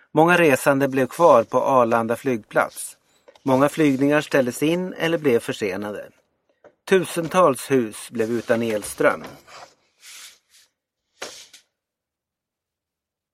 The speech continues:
Bråk mellan demonstranter i Egypten.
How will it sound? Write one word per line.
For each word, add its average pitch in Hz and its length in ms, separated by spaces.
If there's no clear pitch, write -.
Bråk 156 640
mellan 143 540
demonstranter 147 880
i 117 200
Egypten. 131 680